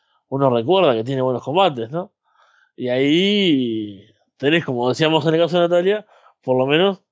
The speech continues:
otro hecho que te vincule, que, que digas, "Ah, bueno, sí hay una construcción acá", no, no que se sienta tan, eh, de la nada como fue este caso.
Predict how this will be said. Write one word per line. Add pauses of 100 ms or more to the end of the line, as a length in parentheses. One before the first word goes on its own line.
(680)
otro
hecho
que
te
vincule,
que,
que
digas,
"Ah,
bueno,
sí
hay
una
construcción
acá", (880)
no,
no
que
se
sienta
tan, (540)
eh,
de
la
nada
como
fue
este
caso.